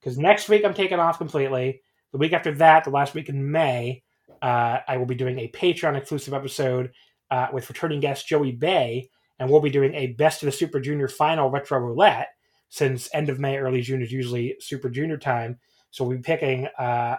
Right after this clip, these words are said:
five random Best of Super Junior finals. So that should be a lot of fun.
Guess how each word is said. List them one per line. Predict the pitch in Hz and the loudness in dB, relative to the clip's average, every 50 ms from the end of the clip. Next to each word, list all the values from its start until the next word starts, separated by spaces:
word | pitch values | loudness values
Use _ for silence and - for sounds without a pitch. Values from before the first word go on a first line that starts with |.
| - | -8
five | - - - - 156 160 165 156 143 143 | -12 -4 2 4 6 6 6 4 2 0
random | 143 147 151 147 143 139 139 139 143 - - _ - | -2 -2 -2 -2 -2 -2 -2 -4 -6 -8 -12 _ -10
Best | 135 143 131 - - | -6 -6 -6 -6 -6
of | 135 120 | -8 -10
Super | - 131 131 120 | -8 -8 -8 -8
Junior | 131 135 123 117 | -6 -8 -8 -6
finals. | - - 123 123 117 104 107 - | -4 -4 -4 -4 -6 -10 -12 -10
So | - 131 | -6 -4
that | 147 160 - | -4 -4 -4
should | - 139 | -6 -6
be | 131 | -4
a | 123 | -4
lot | 123 123 120 | -2 -4 -4
of | 120 - | -6 -6
fun. | - 117 110 113 123 | -8 -8 -8 -8 -12